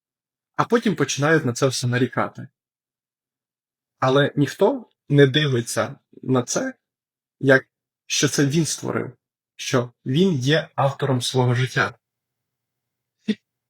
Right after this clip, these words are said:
постійно цю відповідальність перекидають на когось іншого. Так ось другий крок. Візьми цю відповідальність на себе.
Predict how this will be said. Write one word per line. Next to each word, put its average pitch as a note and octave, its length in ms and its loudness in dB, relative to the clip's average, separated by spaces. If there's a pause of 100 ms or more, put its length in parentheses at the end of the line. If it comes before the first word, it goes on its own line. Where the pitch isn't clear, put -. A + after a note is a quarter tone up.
постійно F#3 440 0
цю - 160 -4
відповідальність D3 840 0
перекидають C#3+ 600 2
на C3 100 2
когось - 380 -2
іншого. A#2+ 500 -4 (1040)
Так - 200 0
ось - 300 0
другий C#3+ 340 4
крок. - 400 -4 (680)
Візьми D#3+ 380 4
цю - 180 0
відповідальність C3+ 920 2
на B2 180 2
себе. A#2+ 480 -2